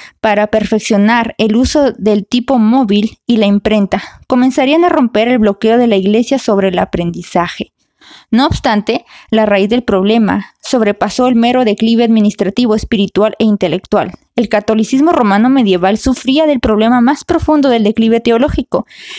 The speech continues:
y del abandono total de la autoridad de la escritura. Otros movimientos o intentos de reforma abordaron los síntomas de esta, de esta enfermedad, pero una enfermedad teológica necesita una cura teológica.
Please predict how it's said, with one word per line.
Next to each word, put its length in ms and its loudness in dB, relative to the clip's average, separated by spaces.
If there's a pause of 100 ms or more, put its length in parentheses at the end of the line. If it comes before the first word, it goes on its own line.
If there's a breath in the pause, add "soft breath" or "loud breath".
(120)
y 100 0
del 160 2
abandono 520 0
total 320 -2
de 80 2
la 100 2
autoridad 480 0
de 120 -2
la 80 0
escritura. 600 -4 (400)
Otros 320 0
movimientos 600 0
o 40 0
intentos 380 0
de 80 0
reforma 480 0
abordaron 640 0
los 140 0
síntomas 520 0
de 80 0
esta, 220 -4 (180)
de 140 0
esta 160 -2
enfermedad, 540 -2 (440 loud breath)
pero 160 0
una 140 2
enfermedad 460 0
teológica 500 0
necesita 480 -2
una 160 2
cura 260 -2
teológica. 680 -4